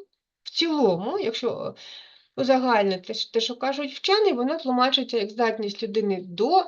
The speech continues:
саморегуляції, тобто їй важко, це не те, що їй класно в умовах невизначеності. От така щаслива людина народилася, не така, як ми усі.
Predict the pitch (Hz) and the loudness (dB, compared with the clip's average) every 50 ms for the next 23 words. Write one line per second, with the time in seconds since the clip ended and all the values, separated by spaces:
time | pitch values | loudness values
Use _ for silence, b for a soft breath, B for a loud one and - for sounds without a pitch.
0 | - - - - - - 302 285 285 302 339 359 320 254 202 180 - - 202 226 | -2 -10 -14 -10 0 4 6 6 8 6 6 4 4 2 2 0 -2 -2 0 0
1 | 269 285 294 269 294 294 277 269 226 190 175 175 - 202 190 196 196 - 220 214 | 2 2 0 0 -2 0 2 2 2 2 0 -2 -6 -8 -8 -6 -6 -4 -4 -2
2 | 262 277 269 220 202 254 285 302 311 294 269 - - _ 196 190 180 156 - - | -2 -2 -2 0 2 2 4 6 4 4 2 0 -4 _ -4 -2 -2 -4 -6 -6
3 | - 220 233 254 254 269 277 277 262 214 202 214 220 220 214 - 233 247 285 370 | -6 -4 -4 2 4 4 4 4 2 0 0 0 -2 -4 -6 -6 -4 0 0 2
4 | 453 480 453 - 254 226 220 220 214 208 202 196 196 196 - 196 196 190 196 185 | 2 2 2 0 0 0 0 -2 -2 0 0 -2 -2 -4 -4 -6 -2 -2 -2 -2
5 | 175 170 170 165 - 180 165 165 - - 214 226 226 233 254 254 277 277 269 - | -2 -4 -6 -8 -8 -8 -10 -8 -4 0 0 0 2 0 0 2 0 0 0 -2
6 | 247 - 285 285 269 247 233 233 247 233 349 440 392 320 262 233 220 208 208 202 | -4 -2 -2 -2 2 2 2 0 0 0 2 4 4 4 4 2 2 0 0 -2
7 | 180 175 185 185 175 175 180 - 190 180 190 202 196 214 - - 339 359 320 - | -2 -4 -6 -6 -6 -6 -6 -6 -4 -4 -2 -2 -4 -4 -4 -2 0 0 0 0
8 | 254 262 285 277 254 226 - - 196 170 170 | 0 0 0 0 0 0 0 -2 -2 -4 -4